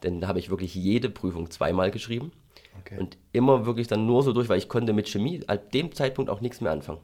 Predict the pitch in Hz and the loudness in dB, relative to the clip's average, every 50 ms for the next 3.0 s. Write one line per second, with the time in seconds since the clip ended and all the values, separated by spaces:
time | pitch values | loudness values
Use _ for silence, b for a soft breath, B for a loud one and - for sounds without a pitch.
0 | _ _ - - 90 90 90 85 82 87 82 - - 82 82 - - - - - | _ _ -8 -4 -2 -2 -2 -2 -2 -4 -8 -10 -8 -10 -10 -10 -12 -12 -12 -12
1 | - - b b b b b b b b b b - 92 104 101 - 120 135 139 | -14 -14 b b b b b b b b b b -4 -4 -2 0 2 0 0 0
2 | 165 139 127 107 127 143 143 131 - - - - - - 85 92 - 139 143 143 | 0 0 2 2 2 2 0 -4 -8 -10 -16 -10 -2 0 4 4 4 4 2 -4